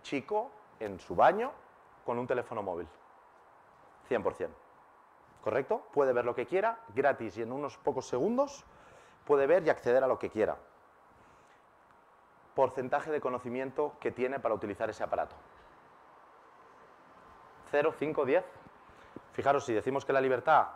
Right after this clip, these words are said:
va siempre detrás del conocimiento, ¿cómo la hemos girado a una libertad absoluta sin ningún conocimiento? ¿Os acordáis cuando íbamos rápido en coche y habían accidentes? ¿Algunos de ustedes estuvieron conduciendo una motocicleta sin casco?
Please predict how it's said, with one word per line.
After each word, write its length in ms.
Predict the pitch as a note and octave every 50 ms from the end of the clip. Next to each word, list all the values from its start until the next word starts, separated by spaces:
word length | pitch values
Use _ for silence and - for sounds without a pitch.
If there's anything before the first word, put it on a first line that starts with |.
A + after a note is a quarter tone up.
| - - - - - - - - A2+
va 80 | B2+ B2
siempre 280 | - - C3 B2 B2 B2+
detrás 260 | B2+ B2 - C3 A#2
del 100 | A2 G2+
conocimiento, 680 | - G#2 G2+ G#2 - B2 B2 C#3 C#3 C3 - - - -
¿cómo 280 | - C3 B2+ C3 C3 C3
la 80 | C3 B2+
hemos 180 | C3 C3 B2+ -
girado 380 | - B2+ B2 B2+ B2+ B2 B2 - - - - - - -
a 60 | - A2
una 120 | A#2+ C3+
libertad 360 | C3+ C3 A#2+ A#2 G#2+ - B2+ A#2+
absoluta 440 | - - C3 B2+ B2 - C3 C3 -
sin 240 | - - - C#3 B2+
ningún 220 | A2+ G#2+ A2 A2
conocimiento? 600 | G2 G#2 G2+ F#2+ - - F2 F2+ F2 D#2+ D2 - - - - - - - - - - - - - - - - - - - - - - - - - - -
¿Os 80 | - -
acordáis 340 | B2 B2 B2 B2 C3+ C3
cuando 180 | - F3+ F3+ F3
íbamos 260 | E3 D3+ C#3+ C3 A#2+
rápido 580 | A#2 A#2+ B2 B2 A#2+ A#2+ A#2 A2 G#2+ G#2 - -
en 140 | A2 G#2 G2+
coche 440 | - A2 G#2+ - - G#2+ G2 - - - - -
y 100 | A2+ A2
habían 180 | G2+ G2 G2+ G2
accidentes? 580 | F#2 - - F#2 F2+ G2 F3 - - - - _ _ _ _ _ - - - - - - -
¿Algunos 340 | F#2+ F#2+ G2+ A2+ B2+ C3 B2
de 80 | C3+ B2+
ustedes 420 | A2 - - C3+ D3 E3 D#3+ - -
estuvieron 580 | C#3+ - - C3 A2+ A#2 A#2+ C3 C#3 C3+ B2+ - - -
conduciendo 400 | - B2 A#2 G#2 - B2 A#2 A2+
una 60 | A2
motocicleta 500 | A2 A2+ G2+ G2+ - A2+ F#2+ A2 G#2 -
sin 160 | G2+ - F#2+ F2+
casco? 340 | A#2+ C3 - - A3+ B3+